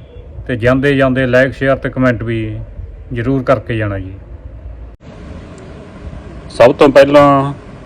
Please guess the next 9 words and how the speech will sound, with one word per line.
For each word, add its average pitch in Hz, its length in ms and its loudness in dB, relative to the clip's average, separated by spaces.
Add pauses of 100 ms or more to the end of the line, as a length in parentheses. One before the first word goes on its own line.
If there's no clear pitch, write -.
(1000)
ਸਾਫ਼ 120 340 6
ਸੁਥਰੇ 127 340 6
ਆਲੂ 127 280 6
ਲੈ 120 180 6
ਕੇ 120 360 2 (180)
ਉਹਨਾਂ 139 260 4
ਨੂੰ 127 420 2 (640)
ਉਬਾਲ 113 380 6
ਲਵੋ। 95 280 0